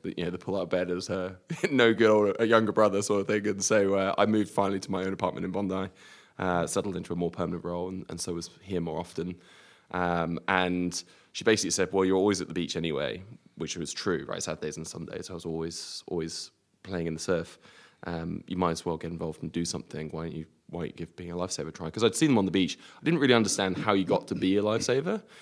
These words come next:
Uh, I certainly didn't really understand the distinction between lifeguards and lifesavers. Um, and so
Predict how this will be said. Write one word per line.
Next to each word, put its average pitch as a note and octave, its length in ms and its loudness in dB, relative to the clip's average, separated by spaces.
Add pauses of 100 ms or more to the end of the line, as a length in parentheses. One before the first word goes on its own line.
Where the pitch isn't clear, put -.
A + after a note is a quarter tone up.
(280)
Uh, F2+ 320 2
I F#2 60 0
certainly G2 340 0
didn't F2 240 -6 (260)
really F#2+ 440 0
understand E2+ 340 -4
the E2 60 -8
distinction D#2+ 340 -8
between F2 220 -8
lifeguards F2 500 -4
and F#2+ 80 -2
lifesavers. B2 540 -4 (460)
Um, F2 520 -2 (240)
and F#2+ 220 -2
so F#2+ 680 6